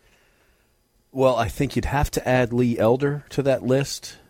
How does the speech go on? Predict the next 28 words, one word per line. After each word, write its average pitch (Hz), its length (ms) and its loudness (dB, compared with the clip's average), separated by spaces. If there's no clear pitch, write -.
which 110 540 0
then 110 520 0
helps 113 500 0
tie 101 560 2
the 107 120 2
Tiger 104 380 0
Woods 101 280 -2
moment 98 320 -2
in 87 60 -4
nineteen 92 400 -4
ninety-seven. 80 880 -6
Uh, 73 500 -10
uh, 80 240 -12
you 67 80 -10
know, 73 140 -10
Lee 104 220 0
Elder, 104 240 2
the 90 100 -2
first - 300 0
African-American 92 640 -2
to 85 80 -12
play 90 360 0
in 85 120 -6
the 87 60 -4
Masters, 85 720 -6
Tiger 98 480 0
and 87 200 -2
Lee, 85 460 -6